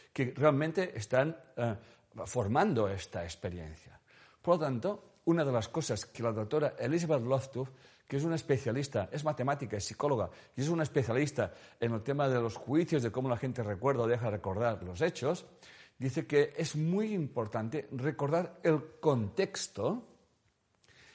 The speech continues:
y reordenar los acontecimientos. Nosotros le llamamos el arte de describir. De hecho, cuando acompañamos a un cliente, a un consultante,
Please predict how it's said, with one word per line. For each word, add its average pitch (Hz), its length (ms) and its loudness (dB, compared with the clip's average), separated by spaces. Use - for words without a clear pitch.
y 220 180 4
reordenar 135 720 8
los 120 160 -2
acontecimientos. 92 1000 -8
Nosotros 170 600 0
le 170 80 4
llamamos 151 460 2
el 117 200 4
arte 156 240 6
de 139 140 6
describir. 117 600 0
De 110 200 -2
hecho, - 240 -4
cuando 101 300 0
acompañamos 98 800 -6
a 92 140 -6
un 113 140 -6
cliente, 131 400 -4
a 127 60 0
un 95 120 -4
consultante, 139 720 -8